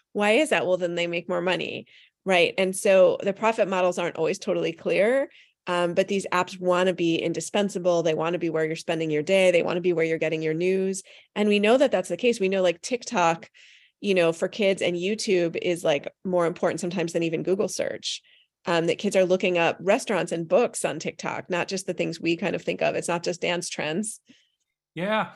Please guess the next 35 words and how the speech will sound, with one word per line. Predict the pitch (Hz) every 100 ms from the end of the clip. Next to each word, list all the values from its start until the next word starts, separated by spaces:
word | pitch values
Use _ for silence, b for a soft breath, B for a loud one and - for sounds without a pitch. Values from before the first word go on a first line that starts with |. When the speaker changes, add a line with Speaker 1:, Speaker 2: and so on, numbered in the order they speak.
| B -
Speaker 2:
Well, | 269 262 233
and | 220
they'll | 214 226
just | 185 185
give | 214 180
you | 196
a |
little | 170 175 156
notification | 160 165 170 160 139 160 190 - 123
if | 113 135
you | 135
haven't | 160 147 156 139
been, | 135 143 151 -
been | 147 147
on | 147 156 156
in | 120 117
too | 139 120
long. | 107 98 98 117
They're | 117 113
like, | 107 104 - -
"Look | 123 139
what | 160
your | 156
friend's | 156 208 214 208 -
doing," | 151 131 139 151 b b b _
or, | 127 120
"Here's | - 170 170 156
a | 175
memory | 165 190 175 143 139
from | 139 127 117 127 156 _ 139
eight | 165 170
years | 147 160 185 180
ago," | 127 113 101
or | 104
something. | 110 120 107 - 113 139